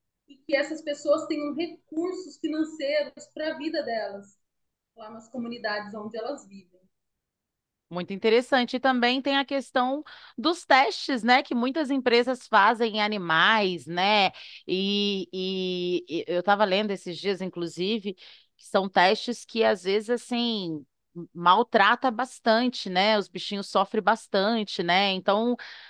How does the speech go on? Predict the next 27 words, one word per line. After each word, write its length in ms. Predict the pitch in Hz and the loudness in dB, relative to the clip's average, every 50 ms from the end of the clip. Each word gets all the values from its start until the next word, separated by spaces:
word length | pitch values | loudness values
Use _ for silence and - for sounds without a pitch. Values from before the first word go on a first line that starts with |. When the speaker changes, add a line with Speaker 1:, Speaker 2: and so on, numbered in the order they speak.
| - - - | -20 -12 -8
Speaker 2:
a 60 | 214 | -4
gente 180 | 214 233 - | -4 -4 -2
tomar 280 | - 269 247 247 247 254 | 2 2 4 4 4 4
esse 160 | 247 - 240 | 2 -2 -4
cuidado 560 | - 269 277 240 240 233 240 247 254 208 208 | -4 -2 2 4 6 6 6 6 4 4 2
também, 500 | - - 180 165 156 147 147 143 143 139 | 0 0 -2 -2 0 0 0 0 0 -2
né? 140 | 143 151 156 | -4 -4 -4
Porque 140 | - _ - | -6 _ -6
quando 140 | - 175 165 | -4 -2 -2
a 40 | 185 | -2
gente 160 | 185 185 - | -4 -4 -2
fala 220 | - - 180 180 175 | 4 4 6 6 6
da 160 | 160 170 175 | 6 4 2
terra, 340 | - - 175 165 175 185 185 | 2 2 2 4 4 4 0
a 20 | |
gente 240 | 165 180 185 - - | -2 -4 -8 -8 -4
tá 120 | - 185 | -4 -4
falando 340 | - - 180 175 175 175 190 | 0 0 0 0 0 -2 -2
de 100 | 165 - | -4 -6
um 40 | 185 | -4
outro 320 | 175 170 185 196 - 220 214 | -2 -2 -2 -2 -2 -4 -4
viés, 580 | 196 240 254 220 190 185 175 180 170 170 165 | 0 2 4 6 6 6 6 4 2 0 -2
né? 220 | - 165 170 170 175 | -4 -2 -2 -2 -2
Um 100 | 175 175 | -2 -2
viés 360 | - 180 165 165 175 175 165 | 2 4 4 4 4 2 2
de 60 | 180 | 2
autocuidado. 840 | 175 175 - - - 202 196 160 165 160 165 170 175 175 170 160 170 | 2 2 2 -2 -10 -8 -2 2 4 6 8 8 8 6 6 2 -2